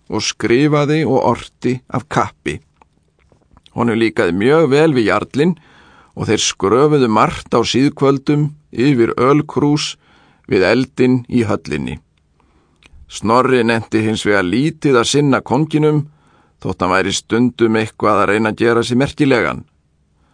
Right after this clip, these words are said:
Honum fannst skrítið að fordekrað krakkakvikindi sem hafði engan áhuga á skáldskap og sögu skyldi eiga að teljast æðra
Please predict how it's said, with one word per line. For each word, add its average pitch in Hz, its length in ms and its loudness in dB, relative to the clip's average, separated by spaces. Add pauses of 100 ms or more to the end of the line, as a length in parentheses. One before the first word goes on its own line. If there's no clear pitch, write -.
(480)
Honum 143 240 0
fannst 139 320 -2
skrítið - 1040 -2 (1080)
að 101 200 2
fordekrað 165 1120 0
krakkakvikindi 135 1200 -2
sem 120 200 0
hafði 95 260 0
engan 135 340 -2
áhuga 127 400 0
á - 40 -4
skáldskap - 760 -4
og 101 80 -2
sögu 90 540 0 (680)
skyldi 92 480 -2
eiga 110 180 2
að - 100 -14
teljast 113 520 -2
æðra 131 480 0